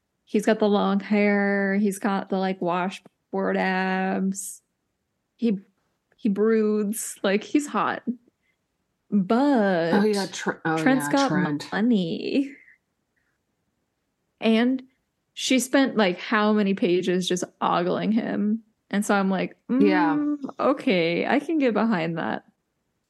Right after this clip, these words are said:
Speaker 1: Yeah.
Speaker 2: Really?
Speaker 1: So it's between Nyktos and Trent for
Speaker 2: You do
Speaker 1: me.
Speaker 2: like a bad boy.
Speaker 1: Yeah,
Speaker 2: Yeah.
Speaker 1: I do. And the thing is, Nyktos turns out to just be, like,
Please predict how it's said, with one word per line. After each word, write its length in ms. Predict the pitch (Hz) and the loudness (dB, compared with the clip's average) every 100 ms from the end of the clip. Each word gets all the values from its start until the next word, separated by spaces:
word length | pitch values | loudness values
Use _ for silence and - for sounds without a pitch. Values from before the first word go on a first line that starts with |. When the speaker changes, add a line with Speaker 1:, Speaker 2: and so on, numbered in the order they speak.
| _ | _
Speaker 1:
Yeah. 280 | 202 175 - | 0 2 2
Speaker 2:
Really? 120 | 226 | 0
Speaker 1:
So 160 | 165 240 | 2 2
it's 120 | 240 | 4
between 680 | 269 262 294 285 277 277 254 - - | 0 0 2 2 2 0 -2 -8 -4
Nyktos 540 | 196 196 - 190 190 190 | -2 -2 0 0 2 -2
and 120 | 190 | -4
Trent 400 | - 202 - - _ | -2 -2 -4 -6 _
for 60 | 214 | 0
Speaker 2:
You 40 | |
do 60 | - | 2
Speaker 1:
me. 80 | 226 | 0
Speaker 2:
like 160 | 226 | 0
a 60 | 190 | -2
bad 240 | - - | -4 -4
boy. 320 | - - 131 196 - - _ _ _ _ - - _ _ _ _ _ _ _ | -4 -2 -4 -6 -20 -20 _ _ _ _ -20 -20 _ _ _ _ _ _ _
Speaker 1:
Yeah, 140 | 196 | 0
Speaker 2:
Yeah. 240 | 165 - 185 - _ _ _ _ | 0 -2 -4 -10 _ _ _ _
Speaker 1:
I 60 | 226 | 0
do. 280 | 220 214 202 _ _ _ _ _ _ _ _ _ _ _ _ _ _ _ _ _ _ | 2 2 0 _ _ _ _ _ _ _ _ _ _ _ _ _ _ _ _ _ _
And 140 | 220 240 | 2 4
the 60 | 254 | 4
thing 220 | 285 269 | 4 4
is, 300 | 254 233 247 - | 4 2 0 0
Nyktos 480 | 220 269 277 269 277 | 0 2 2 2 2
turns 220 | 247 214 | 2 2
out 200 | 202 - | 2 0
to 80 | - | -2
just 240 | 175 190 - | -4 -4 -2
be, 160 | 170 | 0
like, 400 | 175 - - - | 0 -2 -6 -16